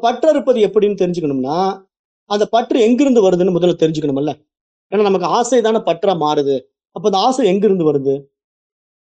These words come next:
பற்று வந்து இரண்டு வகையில வருது. ஒன்று வந்து நமது சொந்த அனுபவத்திலிருந்தும், இன்னொன்று வந்து மற்றவர்கள் சொல்ல கேட்டு நமக்கு இந்த பற்று வருது. அதாவது சொந்த அனுபவத்திலிருந்து வர்ற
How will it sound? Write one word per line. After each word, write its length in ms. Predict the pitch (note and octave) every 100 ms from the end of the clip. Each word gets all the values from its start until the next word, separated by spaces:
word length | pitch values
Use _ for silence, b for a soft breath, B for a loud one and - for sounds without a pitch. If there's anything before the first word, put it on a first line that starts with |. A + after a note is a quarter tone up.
| _ G#3+
பற்று 260 | A#3 -
வந்து 200 | C#4+ A#3+
இரண்டு 320 | A#3+ F3+ A3+ G#3
வகையில 280 | D#3 G3 E3
வருது. 240 | C3 B2+ _ _ _ _ _ _ _ _ _ _ _
ஒன்று 280 | G3+ D4 C#4
வந்து 200 | B3+ A#3+
நமது 200 | C4+ G#3
சொந்த 320 | F#3+ A#3+ D4+ D#4
அனுபவத்திலிருந்தும், 840 | G#3+ A3 A3 G3 F3+ D#3+ D3+ G#3 D4+ _ _ _ _ _ _ _
இன்னொன்று 360 | B3 D4+ D#4 C4+
வந்து 160 | B3 C4
மற்றவர்கள் 640 | G#3+ G#3 C#4 B3+ A#3+ D#4 -
சொல்ல 340 | - A3+ B3+ C#4
கேட்டு 360 | - G#3 F#3+ C4+
நமக்கு 280 | G3 F3+ F#3
இந்த 160 | E3
பற்று 280 | D#3 D3+ E3+
வருது. 240 | C#3 B2 A#2+ _ _ _ _ _ _ _ _ _ _ _ -
அதாவது 240 | B3 D4
சொந்த 320 | B3+ C4 D#4+
அனுபவத்திலிருந்து 680 | D#4+ B3+ B3+ B3 B3 A#3+ B3
வர்ற 220 | A3 G3+